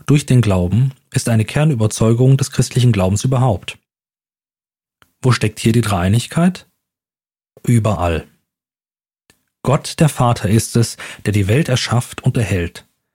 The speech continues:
Das Ziel der Erlösung seines Volkes ist der Plan des Vaters von Anfang an. Gott, der Sohn, ist es, der als wahrer Gott und wahrer Mensch derjenige ist, der die Errettung verwirklicht.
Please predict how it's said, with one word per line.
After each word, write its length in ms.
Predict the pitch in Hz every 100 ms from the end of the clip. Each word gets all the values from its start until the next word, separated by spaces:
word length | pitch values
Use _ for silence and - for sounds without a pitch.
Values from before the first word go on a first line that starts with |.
| _ - -
Das 360 | - 101 - -
Ziel 320 | - 196 208
der 120 | 170
Erlösung 500 | 127 123 165 190 160
seines 280 | 143 113 107
Volkes 640 | - 135 143 - 101 - - _ _ -
ist 180 | -
der 60 | 98
Plan 340 | - 113 120
des 140 | 147 -
Vaters 580 | - 107 - 110 - _
von 200 | - 95
Anfang 340 | 90 87 107
an. 220 | 92 85 - _ _ _ _ _ _ _ _ _ _ _ _ _ _ _ _ _
Gott, 260 | 123 120 -
der 100 | 120
Sohn, 260 | 120 175 156
ist 180 | -
es, 320 | 131 139 - - _ _ _
der 140 | 117 104
als 280 | 101 - 107
wahrer 320 | 123 156 135
Gott 260 | 113 123
und 160 | 110 95
wahrer 280 | 104 135 147
Mensch 380 | 107 90 - -
derjenige 440 | 120 135 113 92
ist, 400 | 113 - - -
der 60 | 104
die 120 | 107
Errettung 320 | 98 101 117
verwirklicht. 720 | - 123 175 175 80 - -